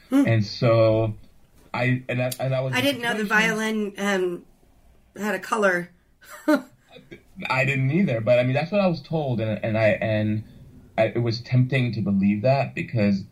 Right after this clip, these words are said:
Speaker 2: so many of the orchestras that I was in, um, people would say,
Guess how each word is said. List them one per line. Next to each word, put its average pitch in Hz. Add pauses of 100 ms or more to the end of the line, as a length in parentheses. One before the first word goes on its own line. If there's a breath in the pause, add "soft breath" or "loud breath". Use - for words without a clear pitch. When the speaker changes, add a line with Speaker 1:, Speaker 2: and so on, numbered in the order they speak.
(140)
Speaker 2:
so -
many 127
of 113
the 98
orchestras 101
that 104
I 90
was 117
in, 135 (380 loud breath)
um, 98
people 131
would 123
say, 120